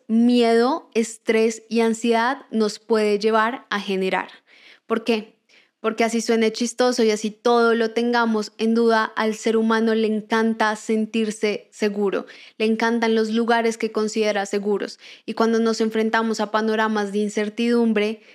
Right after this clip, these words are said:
entra en un estado que se empieza a cuestionar todo. No solamente se empieza a cuestionar todo sobre la nueva situación, sino todo sobre su entorno en sí. Pero ¿cómo contrarrestamos una condición difícil como lo es la incertidumbre?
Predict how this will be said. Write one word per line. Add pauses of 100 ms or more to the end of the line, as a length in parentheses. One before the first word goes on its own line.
(140)
entra (340)
en
un
estado
que
se
empieza
a
cuestionar
todo.
No
solamente
se
empieza
a
cuestionar
todo (180)
sobre
la
nueva
situación,
sino
todo
sobre
su
entorno
en
sí. (100)
Pero
¿cómo
contrarrestamos
una
condición (140)
difícil
como
lo
es
la
incertidumbre?